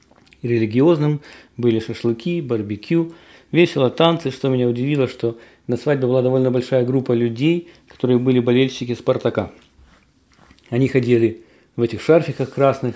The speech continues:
и «Спартак Москва», и «Спартак Чемпион», и даже что-то там скандировали, э, за своим столиком. В общем, «Спартак» довольно популярная, довольно популярная компания. Не компания, а команда.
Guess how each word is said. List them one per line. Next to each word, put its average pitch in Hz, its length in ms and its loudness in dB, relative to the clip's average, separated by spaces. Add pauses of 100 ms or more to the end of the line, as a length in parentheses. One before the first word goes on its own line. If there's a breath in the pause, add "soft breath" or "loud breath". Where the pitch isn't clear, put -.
(120)
и 117 320 -2
«Спартак 117 460 -4
Москва», 156 560 0
и 135 80 0
«Спартак 123 420 -2
Чемпион», 143 480 0
и 127 60 0
даже 123 180 0
что-то 123 240 -8
там 117 200 -2
скандировали, 139 760 -2 (520 soft breath)
э, 123 140 0
за 120 100 0
своим 123 300 0
столиком. 104 480 -10 (680 soft breath)
В 120 100 -8
общем, 123 280 -4
«Спартак» 135 520 -2 (300 soft breath)
довольно 123 380 0
популярная, 113 640 -4 (400 loud breath)
довольно 120 280 -4
популярная 113 760 -2 (140)
компания. 104 600 -6 (180)
Не 131 100 -4
компания, 139 420 -2
а 113 60 -6
команда. 135 400 -4